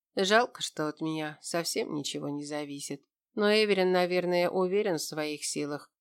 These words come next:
иначе не стал бы подвергать опасности жизнь и существование своей дочери. Ведь если его не будет,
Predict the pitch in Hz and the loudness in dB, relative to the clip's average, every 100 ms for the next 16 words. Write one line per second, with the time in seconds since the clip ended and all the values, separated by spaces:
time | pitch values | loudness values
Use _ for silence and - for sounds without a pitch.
0 | _ - 202 202 190 196 185 - 202 190 | _ -2 2 2 2 0 0 2 2 2
1 | 151 147 147 147 147 151 - 151 - 147 | 0 -4 -6 -4 -4 -4 -2 -4 -2 -2
2 | - 151 - - 147 180 190 - 160 - | -2 -6 -6 -8 -4 0 0 0 -8 -2
3 | 147 - 180 - 170 - 175 175 170 156 | -2 0 -2 -2 -4 -2 -2 2 0 0
4 | 160 - 175 170 175 156 147 139 - 131 | -4 -6 -4 -4 -4 -6 -8 -6 -6 -6
5 | 143 _ _ - 196 190 190 202 185 156 | -8 _ _ -2 0 0 -2 2 2 2
6 | - 165 170 175 180 160 160 165 196 175 | -2 -2 -2 0 0 0 -2 0 0 0
7 | 160 | -4